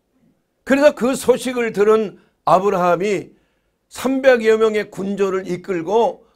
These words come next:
롯을 또한 그, 어? 해방시키러 말이야. 그,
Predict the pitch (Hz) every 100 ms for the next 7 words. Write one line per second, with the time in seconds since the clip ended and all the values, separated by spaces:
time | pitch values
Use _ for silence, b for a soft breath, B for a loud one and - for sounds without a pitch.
0 | b 143 196 254 254 302 294 294 269 262
1 | - 254 247 B B _ 220 233 190 -
2 | _ _ _ _ b _ - 226 - -
3 | 233 254 226 202 - 220 190 185 185 -
4 | - 202 202